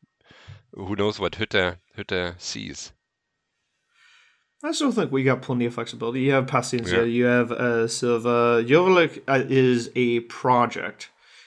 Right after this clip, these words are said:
Speaker 2: um, like a long-term sort of project, as is a signing that's gonna be joining the Eintracht in the summer. I mean, at this point in time,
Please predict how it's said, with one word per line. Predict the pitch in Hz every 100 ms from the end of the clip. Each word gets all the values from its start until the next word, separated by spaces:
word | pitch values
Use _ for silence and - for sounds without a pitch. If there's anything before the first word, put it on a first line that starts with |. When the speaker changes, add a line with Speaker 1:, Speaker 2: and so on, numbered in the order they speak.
| _ _ _
Speaker 2:
um, | 123 110 104 104 104 104
like | 110 107 -
a | 113
long-term | 113 117 120 120 120 110 - 120 117 110 110
sort | - 117 123
of | -
project, | - 104 107 113 - -
as | 123 127 127 127
is | 120 117 120
a | - 123 113
signing | 120 123 117 117
that's | 117 113
gonna | - 113
be | 110
joining | 110 117 110
the | 113
Eintracht | - 117 113 - 113 107 - - - -
in | 123
the | 113
summer. | - - 147 143 139 135 131 - - - - 120
I |
mean, | 120 120 120
at | 120 123 -
this | 131 127
point | - 131 127
in | 120
time, | - 123 120 113